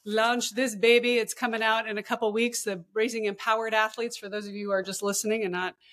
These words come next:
watching. But today I have a wonderful guest who is completely simpatico with what we talk about all the time, which is the mental side of sports. So Megan Henry, a mental performance coach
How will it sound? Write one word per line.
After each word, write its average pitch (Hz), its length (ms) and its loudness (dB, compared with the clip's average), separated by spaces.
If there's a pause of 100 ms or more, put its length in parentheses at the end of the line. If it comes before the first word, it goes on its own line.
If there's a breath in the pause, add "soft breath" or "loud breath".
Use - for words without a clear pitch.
(260 soft breath)
watching. 208 520 0
But 196 260 2 (140)
today 240 320 2
I 233 40 4
have 220 200 0
a 202 40 0
wonderful 226 440 0
guest 180 480 0 (100)
who 220 460 -2
is 202 280 0 (120)
completely 233 440 -4
simpatico 202 680 -4
with 202 240 -8
what 202 180 -4
we 208 140 -4
talk 185 260 0
about 170 220 0
all 170 100 0
the 180 80 -6
time, 196 380 2
which 175 200 -4
is 185 260 -4 (280 loud breath)
the 202 80 0
mental 196 560 0
side 165 480 0
of 170 80 -16
sports. - 500 -8 (280 loud breath)
So 208 340 0 (320 soft breath)
Megan 226 320 2
Henry, 233 440 0
a - 120 -2
mental 226 460 0
performance 208 580 -2
coach 233 400 0